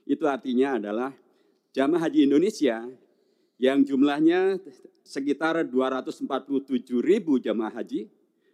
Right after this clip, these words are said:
akan berada di Mekah. Mereka baru saja selesai melaksanakan ibadah haji, tapi mereka belum ada yang meninggalkan kota Mekah.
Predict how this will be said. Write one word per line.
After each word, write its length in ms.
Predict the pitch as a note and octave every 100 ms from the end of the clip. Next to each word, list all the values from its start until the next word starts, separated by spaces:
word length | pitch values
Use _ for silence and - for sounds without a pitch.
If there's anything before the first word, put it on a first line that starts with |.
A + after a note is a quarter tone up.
| _ _ _ -
akan 400 | C3+ D3+ D3+ D3
berada 400 | B2 A#2+ C3 B2+
di 240 | B2 A#2+
Mekah. 460 | A2+ B2+ - F#2 G2 - _ _ _ -
Mereka 320 | B2+ D3+ C#3+
baru 240 | C3 C3
saja 320 | C3+ B2 D3
selesai 460 | C#3+ C3+ B2 C#3+ C#3+
melaksanakan 720 | B2+ A2+ A#2+ A#2 A#2 C3 C3
ibadah 400 | A#2+ A2+ A#2 A2+
haji, 240 | D#3 A2 D#2+ _ _ _ -
tapi 240 | A#2 C3+
mereka 320 | B2 B2 C#3
belum 240 | A#2+ B2 A#2+
ada 160 | A#2+
yang 160 | C3 B2
meninggalkan 560 | A#2 A2 G#2+ A#2 A2+ A2
kota 320 | G#2 G#2+ G2+
Mekah. 320 | G2 -